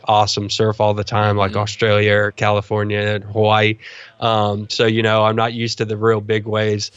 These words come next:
Speaker 2: <laughs> Yeah.
Speaker 1: So, you know, I was, I was, I was surfing six, seven feet waves, no problem. But then the next day it went to, like, ten, the
Speaker 2: Oh.
Speaker 1: next day it went to twelve or fourteen. I was like, "Okay, uh,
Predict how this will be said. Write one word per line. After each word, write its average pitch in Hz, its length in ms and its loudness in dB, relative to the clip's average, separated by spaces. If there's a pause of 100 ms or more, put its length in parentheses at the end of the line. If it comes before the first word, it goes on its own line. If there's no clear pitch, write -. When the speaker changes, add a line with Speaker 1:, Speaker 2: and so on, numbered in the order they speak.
Speaker 2:
<laughs> 98 140 -16
Yeah. 110 120 -12
Speaker 1:
So, 113 240 2
you 113 160 2
know, 110 120 2
I 117 120 4
was, 123 240 2
I 135 180 0
was, 135 320 -2
I 123 120 -4
was 131 220 -4
surfing 113 560 -6
six, - 500 -6 (100)
seven 117 340 -4
feet 117 240 -8
waves, 117 460 0
no 107 140 -2
problem. 113 500 -2
But 107 280 -6
then 104 240 0
the 107 100 -2
next 113 300 0
day 113 240 2
it 107 80 -2
went 107 200 -8
to, 110 60 -10
like, 101 240 -8
ten, 120 440 2
the 107 60 -2
Speaker 2:
Oh. - 20 -4
Speaker 1:
next 107 200 -2
day 117 80 0
it 107 60 0
went 107 140 -10
to - 60 -20
twelve 117 340 0
or 107 60 0
fourteen. 117 420 0
I 110 40 2
was 107 100 0
like, 107 180 0
"Okay, 123 500 0 (460)
uh, 143 800 0